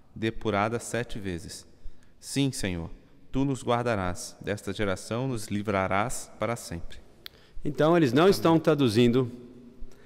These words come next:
Speaker 2: do hebraico ma-, masorético. Eles estão interpretando da forma que eles querem e tirando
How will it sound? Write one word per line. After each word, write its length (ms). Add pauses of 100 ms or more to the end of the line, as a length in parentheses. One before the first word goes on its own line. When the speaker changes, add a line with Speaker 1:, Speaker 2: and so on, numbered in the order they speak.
(300)
Speaker 2:
do 180
hebraico 460
ma-, 220
masorético. 680 (1040)
Eles 200
estão 580
interpretando 760
da 100
forma 220
que 100
eles 220
querem 360 (960)
e 120
tirando 600